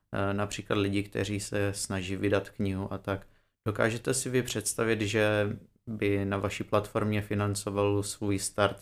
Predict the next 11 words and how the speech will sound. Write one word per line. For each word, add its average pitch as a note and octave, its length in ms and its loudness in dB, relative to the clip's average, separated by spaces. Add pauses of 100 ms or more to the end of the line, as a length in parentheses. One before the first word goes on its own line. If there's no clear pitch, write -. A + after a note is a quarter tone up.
(180)
třeba G2+ 300 -2
nějaká, G2 640 0 (480)
eh, F#2+ 200 -6
společnost, G2+ 600 0
která - 260 0
se - 140 -6
chce G#2+ 200 -4
zabývat G2+ 460 0
finančními G#2 560 0
technologiemi? G2+ 880 -4 (340)
Protože G#2 580 2